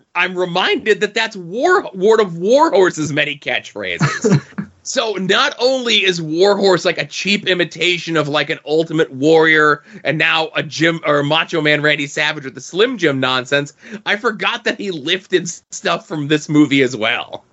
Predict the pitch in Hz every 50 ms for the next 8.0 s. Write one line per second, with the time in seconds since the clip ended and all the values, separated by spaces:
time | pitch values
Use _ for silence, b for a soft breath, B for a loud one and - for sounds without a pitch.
0 | _ _ _ _ _ _ _ _ - 117 117 104 87 82 - 85 92 101 - 113
1 | - - - 120 107 107 107 110 117 117 117 160 156 156 143 - - - 151 139
2 | 131 127 127 127 117 104 - - - B B B B B 170 B - - - 220
3 | 202 - - - _ _ - 127 151 165 170 170 175 170 170 165 160 151 - _
4 | _ _ _ _ _ - 170 135 135 143 139 127 127 135 - - 135 139 - 147
5 | 147 156 156 156 165 185 185 180 180 175 175 - 156 151 151 156 143 135 139 123
6 | 127 127 123 107 110 107 104 107 107 107 107 113 113 110 107 101 101 - - -
7 | 117 117 110 104 95 98 104 95 95 104 98 92 98 98 90 90 98 98 - -